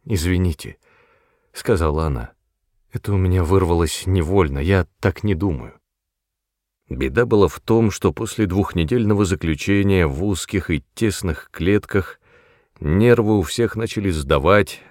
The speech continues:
а настроение падать. Джессика изо всех сил старалась, если не держаться на высоте, то хотя бы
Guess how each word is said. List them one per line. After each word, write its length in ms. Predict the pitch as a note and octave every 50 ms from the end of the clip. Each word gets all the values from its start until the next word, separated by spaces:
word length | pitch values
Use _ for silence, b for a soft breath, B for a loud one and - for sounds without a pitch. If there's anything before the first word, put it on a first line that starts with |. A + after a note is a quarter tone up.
| -
а 80 | - -
настроение 720 | A#2 A2+ - - - - G#2 F#2+ E2 D2+ C#2+ D2+ E2+ F2
падать. 480 | - - E2 D2+ C2+ - - - - _ _ _ _ _ _ _ _ _ _ _ _ _ _ _ _ _ _ _ _ _ _ - -
Джессика 680 | D2 C2 C2 C#2 D#2+ A2+ A#2 G#2+ - A#2 A2 - G#2+
изо 240 | G#2 F#2 D#2+ D#2+ D2+
всех 340 | C#2+ - - B2 A#2+ F#2+ -
сил 320 | - - A2 A2 A2 G2
старалась, 640 | E2+ - - - E2+ F2 G#2+ G#2+ G2+ G2+ F2+ - -
если 260 | F#2 E2 - - E2
не 240 | D2+ D2+ D2+ C#2+ C2+
держаться 500 | B1+ D2 D2+ C#2+ D2 G#2+ A#2 - - A#2+
на 120 | A2 G2+
высоте, 520 | F#2+ F#2+ F2 - D#2+ C#2 - - F#2+ G2+ G2
то 160 | - - E2
хотя 280 | - - - - F#2 E2+
бы 260 | D#2 F#2 F2 D2+